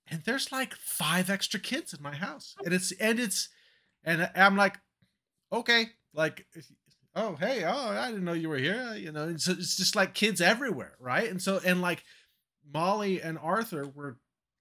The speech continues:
just like that. Like, they had all these kids, but then, like, their house was always open to Harry and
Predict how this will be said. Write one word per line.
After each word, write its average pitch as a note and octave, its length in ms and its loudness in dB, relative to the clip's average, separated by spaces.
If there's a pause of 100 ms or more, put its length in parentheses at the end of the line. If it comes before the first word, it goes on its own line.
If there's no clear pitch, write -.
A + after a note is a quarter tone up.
(100)
just F#3 380 0
like D#3+ 300 2
that. A#2 180 -4
Like, C3 180 -8
they C3 120 -4
had F#3 300 -2
all F3+ 100 -2
these C#3 200 -8
kids, G3+ 380 0
but - 180 -10
then, D#3+ 160 -4
like, C3 300 -4
their D3 160 2
house F#3+ 340 2
was E3 280 -4
always F#3 480 2
open F3 360 -2
to G#2+ 200 -6
Harry D#3+ 580 -4
and F#2+ 100 -18